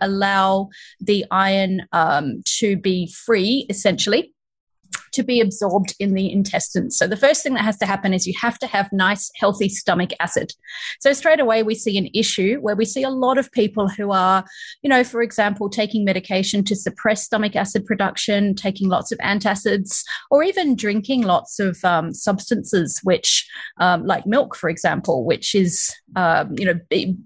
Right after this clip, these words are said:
essentially an antacid, being so high in a very alkaline mineral, calcium. So stomach, first of all, you have to have nice, healthy levels of stomach acid. Then the stomach contents, after being churned around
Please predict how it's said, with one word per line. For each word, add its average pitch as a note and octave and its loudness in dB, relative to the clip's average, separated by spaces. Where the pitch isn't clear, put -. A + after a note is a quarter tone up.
essentially G3+ 0
an F3+ 0
antacid, F#3 0
being G3 0
so G3 0
high G3 0
in G3 0
a - -8
very G3 0
alkaline G3 0
mineral, G3 0
calcium. A3 0
So C4+ 2
stomach, D#4+ 0
first F#4 4
of G#3+ -6
all, A3 2
you G#3+ -2
have A#3 0
to A#3+ -10
have G3+ 0
nice, G#3+ 0
healthy B3 0
levels G3+ 2
of G3 -2
stomach G3 0
acid. - -4
Then C4+ 4
the A#3+ 2
stomach C#4+ -2
contents, B3 0
after A#3 2
being G#3+ 2
churned C4+ 0
around G3+ 0